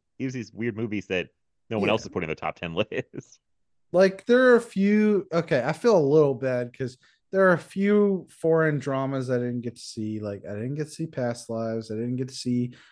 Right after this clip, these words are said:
Speaker 2: Anatomy of a Fall. So, you know, there was a chance that these bottom few wouldn't have made my list. However, not everybody's gonna see everything, man.
Speaker 1: I know. We, yeah,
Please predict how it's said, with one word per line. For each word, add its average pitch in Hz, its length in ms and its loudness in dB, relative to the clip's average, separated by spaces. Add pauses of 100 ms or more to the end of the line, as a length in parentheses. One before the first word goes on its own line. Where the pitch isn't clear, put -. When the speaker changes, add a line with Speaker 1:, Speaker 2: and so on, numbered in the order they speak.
(140)
Speaker 2:
Anatomy 123 360 2
of 131 100 2
a 127 80 0
Fall. 104 600 0 (540)
So, 160 500 2 (560)
you 135 200 -4
know, - 240 -18 (100)
there 175 120 6
was 185 180 8
a 180 80 6
chance 190 560 2
that 151 380 6 (140)
these 135 480 -6
bottom 123 400 4
few 127 240 0
wouldn't 120 300 0
have 110 80 -2
made 113 160 -2
my 120 140 -2
list. 120 360 -4
However, 113 600 -4 (1500)
not 214 160 -10
everybody's 101 340 -14
gonna - 140 -20
see - 260 -20
everything, - 380 -20 (100)
man. - 100 -20 (200)
Speaker 1:
I 98 80 -8
know. - 220 -14
We, 127 100 -4
yeah, 113 480 -6